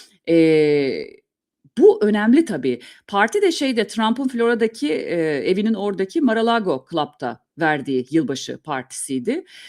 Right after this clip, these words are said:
Şimdi dediğim gibi Netanyahu onur konuydu. Eee, fakat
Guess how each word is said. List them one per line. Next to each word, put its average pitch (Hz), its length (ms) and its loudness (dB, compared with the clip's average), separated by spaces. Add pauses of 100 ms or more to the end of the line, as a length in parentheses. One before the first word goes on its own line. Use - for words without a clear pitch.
(260)
Şimdi 415 480 0 (300)
dediğim 262 340 4
gibi 165 200 0
Netanyahu 190 600 0
onur 196 220 -4
konuydu. 120 760 -6
Eee, 123 420 -8
fakat - 280 -6